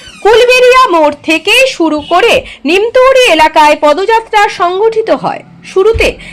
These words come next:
নারী নিগ্রহ বিরোধী নানান গান আবৃত্তি পরিবেশন করেন সংগঠনের সদস্যরা।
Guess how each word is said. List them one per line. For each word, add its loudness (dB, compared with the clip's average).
নারী 2
নিগ্রহ 0
বিরোধী -2
নানান 0
গান 0
আবৃত্তি 0
পরিবেশন -6
করেন 0
সংগঠনের 0
সদস্যরা। -8